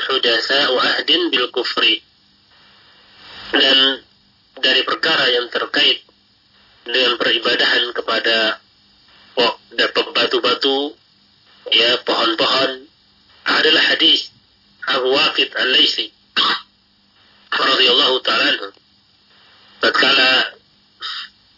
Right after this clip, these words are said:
mereka keluar bersama Nabi sallallahu alaihi wasallam ke Hunain, dan mereka, ya, adalah orang-orang yang baru terlepas dari kekufuran. Artinya, sebagian, eh, sahabat ketika itu baru masuk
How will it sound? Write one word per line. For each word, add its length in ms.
mereka 640
keluar 360
bersama 440
Nabi 160
sallallahu 280
alaihi 120
wasallam 240
ke 100
Hunain, 300
dan 240
mereka, 400
ya, 300
adalah 280
orang-orang 300
yang 80
baru 320
terlepas 520
dari 240
kekufuran. 640
Artinya, 640
sebagian, 800
eh, 220
sahabat 420
ketika 320
itu 320
baru 320
masuk 320